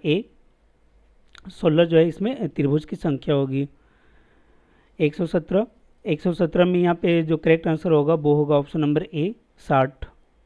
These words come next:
फिर एक सौ अठारह, एक सौ अठारह का करेक्ट आंसर है, होगा आपका ए नंबर, छः बजकर बत्तीस पूर्णांक आठ, आठ बटे ग्यारह मिनट। और एक सौ उन्नीस का हो जाएगा ए, अलर्ट।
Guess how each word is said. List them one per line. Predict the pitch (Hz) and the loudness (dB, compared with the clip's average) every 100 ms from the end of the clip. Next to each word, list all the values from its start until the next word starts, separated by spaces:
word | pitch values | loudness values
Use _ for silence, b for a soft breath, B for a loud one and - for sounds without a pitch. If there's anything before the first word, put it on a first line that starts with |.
| _ b b b b b - | _ b b b b b -4
फिर | 180 170 | -2 0
एक | 220 160 | -2 -4
सौ | - | 0
अठारह, | 170 156 151 170 - _ _ - | 0 2 0 0 -2 _ _ -10
एक | 156 | -8
सौ | - | 0
अठारह | 165 160 156 180 | 0 2 2 2
का | 190 | -4
करेक्ट | - 165 165 | -2 -4 -2
आंसर | 160 160 170 | -4 -2 0
है, | 160 | 2
होगा | 160 151 156 | 2 2 0
आपका | 143 - 185 226 _ | -2 -4 -6 -6 _
ए | 143 | -4
नंबर, | 151 160 165 160 - _ _ _ b b b _ | -2 -2 -2 -6 -10 _ _ _ b b b _
छः | - 156 | -4 -2
बजकर | 156 - 175 | -2 0 0
बत्तीस | 156 151 - 180 196 160 156 214 277 240 254 262 - - 226 | 0 -4 -6 -6 0 4 2 0 -12 -20 -20 -20 -20 -18 -10
पूर्णांक | 170 156 170 180 | -4 -2 -2 -2
आठ, | 160 - | -4 -4
आठ | 160 139 | -4 -2
बटे | 156 156 147 | -2 0 0
ग्यारह | 147 151 | 2 0
मिनट। | 165 165 208 - B B B B - | 0 -2 -4 -10 B B B B 0
और | 160 | 0
एक | 180 151 | 0 -6
सौ | - 175 | -2 -2
उन्नीस | 170 196 | 0 -4
का | - 165 | 0 2
हो | 147 | 4
जाएगा | 147 143 180 - | 2 2 -2 -6
ए, | 165 202 - _ 196 | -4 -4 -6 _ -4
अलर्ट। | 143 143 202 - | 0 0 0 -4